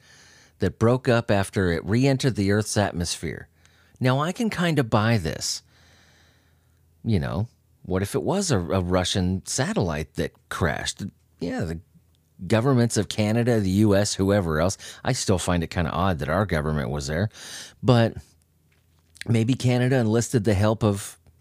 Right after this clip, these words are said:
you know, our government. Could have happened. Russian satellite crashes? That's actually believable. But you guys know what nasa stands for, right?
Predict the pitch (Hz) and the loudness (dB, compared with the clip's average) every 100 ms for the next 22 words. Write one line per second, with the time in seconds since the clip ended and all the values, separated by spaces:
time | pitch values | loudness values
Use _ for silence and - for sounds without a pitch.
0 | _ _ _ - 95 101 - - 113 165 | _ _ _ -2 0 0 -4 0 0 2
1 | 101 71 65 50 _ _ _ _ _ _ | 0 0 -4 -8 _ _ _ _ _ _
2 | _ _ _ _ _ _ _ - 117 82 | _ _ _ _ _ _ _ -2 0 0
3 | 78 71 110 160 143 _ _ _ _ _ | -6 -2 -2 -2 -6 _ _ _ _ _
4 | _ _ 85 95 98 117 107 117 113 120 | _ _ -4 -2 0 0 0 0 2 2
5 | 117 - 113 117 180 - 254 285 214 180 | 0 0 -2 -2 -8 -6 -6 -4 -6 -4
6 | - 151 123 120 131 196 117 64 - _ | -2 -2 0 2 2 2 0 -4 -12 _
7 | _ - - - - _ _ - 123 156 | _ -20 -20 -20 -20 _ _ -2 0 2
8 | 143 131 104 92 98 92 90 - 160 185 | 2 4 4 4 2 2 -2 -2 0 0
9 | 175 - 76 65 80 117 | -2 -2 -4 -2 -2 -2